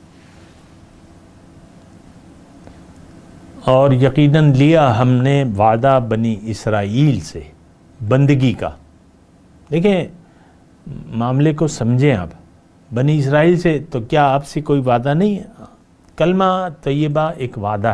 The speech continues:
ہے کہ ہم نے اللہ کے سوا کسی کی بندگی نہیں کرنی، اور محمد رسول اللہ کے طریقے کے مطابق زندگی گزارنی ہے۔ یہ ایک وعدہ ہے۔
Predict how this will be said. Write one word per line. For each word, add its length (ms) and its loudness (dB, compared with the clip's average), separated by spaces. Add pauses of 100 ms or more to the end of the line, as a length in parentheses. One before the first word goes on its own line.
(120)
ہے 80 -20 (680)
کہ 120 -8
ہم 160 -2
نے 200 0
اللہ 440 -4
کے 80 -6
سوا 280 -4
کسی 300 -12
کی 180 -8
بندگی 500 -4
نہیں 280 0
کرنی، 380 -4 (480)
اور 160 2
محمد 540 2
رسول 520 0
اللہ 200 -4
کے 200 -8
طریقے 400 -4
کے 160 -8
مطابق 580 -6
زندگی 460 -6
گزارنی 560 -4
ہے۔ 240 -2 (460)
یہ 120 0
ایک 140 -4
وعدہ 260 4
ہے۔ 280 0